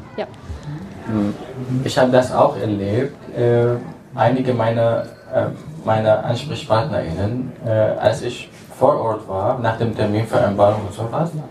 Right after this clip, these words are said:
Speaker 2: und dann haben sie mir gesagt, „Ja, aber wir warten, wir haben hier gerade einen Termin mit einem Journalist. So, kommen Sie später?“ Ich hab gesagt, „Ja, ich bin der Journalist.“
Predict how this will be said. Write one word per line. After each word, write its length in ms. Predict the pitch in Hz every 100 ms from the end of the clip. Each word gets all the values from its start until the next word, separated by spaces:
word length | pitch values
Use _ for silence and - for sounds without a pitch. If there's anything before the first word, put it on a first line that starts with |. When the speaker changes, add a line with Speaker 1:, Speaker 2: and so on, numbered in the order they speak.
| - - - 160
Speaker 2:
und 300 | 180 180 139
dann 540 | 113 113 117 120 120 -
haben 260 | 113 113 110
sie 160 | 110 110
mir 140 | 104
gesagt, 300 | 101 107 104 - - - - -
„Ja, 80 | 107
aber 180 | 110
wir 180 | 117 120
warten, 240 | 131 135 113 -
wir 140 | 131
haben 160 | 135 127
hier 140 | 127
gerade 320 | 123 123 127 107
einen 200 | 113 113
Termin 340 | 120 123 127
mit 120 | -
einem 220 | 110 110
Journalist. 500 | 104 110 98 - -
So, 220 | - 110 107
kommen 320 | 127 123 123
Sie 120 | 175
später?“ 560 | - - 123 139 156 165
Ich 80 | -
hab 120 | -
gesagt, 240 | 110 175
„Ja, 160 | 120 117
ich 140 | 127
bin 180 | - 135
der 180 | 120 110
Journalist.“ 600 | 107 123 156 170 208 -